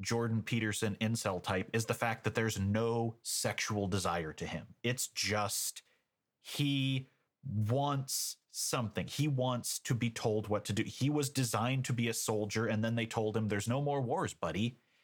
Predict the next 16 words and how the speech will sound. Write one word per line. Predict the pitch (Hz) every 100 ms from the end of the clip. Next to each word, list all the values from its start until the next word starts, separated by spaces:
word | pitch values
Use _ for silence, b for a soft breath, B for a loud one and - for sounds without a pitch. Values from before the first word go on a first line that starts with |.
| b b -
And | 120 120 113
nobody | 120 123 135 131
ever | 113 107 110
came | - 104 101
up | 98 104
with | -
something | 110 98 104
to | 95
do | 95 104
after | 101 95 107
that. | 110 123 -
So | - 107 101
he | - 117
just | 113 110 -
kinda | - 101 113
drifts. | 90 82 120 - - - - -